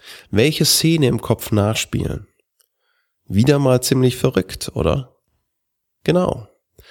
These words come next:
Und es macht einen Heidenspaß. Immer mit dem Ziel, mein Gehirn so richtig aus der Bahn zu werfen, meine Fantasie völlig frei von der Leine zu lassen.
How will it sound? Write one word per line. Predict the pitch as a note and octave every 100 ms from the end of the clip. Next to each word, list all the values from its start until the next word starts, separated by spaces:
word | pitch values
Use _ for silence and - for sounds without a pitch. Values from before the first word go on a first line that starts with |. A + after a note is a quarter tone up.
| -
Und | -
es | A#2+ -
macht | A#2 -
einen | F#2+ F#2 -
Heidenspaß. | B2+ G2+ F2 - E2+ - - - - _ _ - _ _
Immer | E3 F#3+
mit | F3+ D#3
dem | C#3+ C#3+
Ziel, | - - C3 G2+ A#2 - - -
mein | G2+ G2+
Gehirn | A2 A2 F#3 E3+
so | B2
richtig | A2 C#3+ F#3 - -
aus | F3 C#3+
der | C3
Bahn | A#2+ G#2+ A#2 B2+
zu | - F2+
werfen, | E2 D2+ - - _ - - - -
meine | A2 A#2+ B2+ A#2+
Fantasie | - B2+ B2+ B2+ D#3+ F#3
völlig | D3 B2+ A#2 -
frei | - A#2 D3 E3
von | D3+ C3
der | A#2
Leine | A2 D3+ C#3+
zu | -
lassen. | G2+ E2+ - C3+